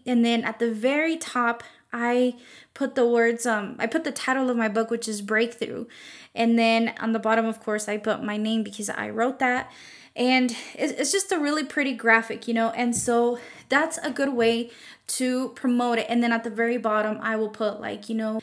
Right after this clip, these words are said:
if you know someone that may want to read this book or someone that is struggling with some sort of insecurity or whatever,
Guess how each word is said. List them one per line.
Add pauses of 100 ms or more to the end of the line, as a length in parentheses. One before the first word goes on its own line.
if
you
know
someone
that
may
want
to
read
this
book
or
someone
that
is
struggling
with
some
sort
of
insecurity
or
whatever,